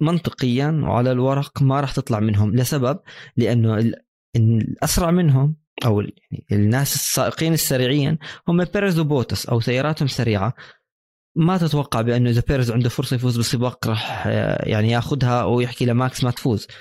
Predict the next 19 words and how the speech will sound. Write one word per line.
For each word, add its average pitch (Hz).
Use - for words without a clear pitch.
ولا 156
نفس 147
الإشي 131
بوتس. 135
آه، -
يعني، -
بوتس 143
إذا 123
عمل 107
إشي، 85
فهي 185
راح 151
تكون 170
بين 147
هدول 135
السائقين. -
مين 175
كواليفاينج 139
أسرع؟ 165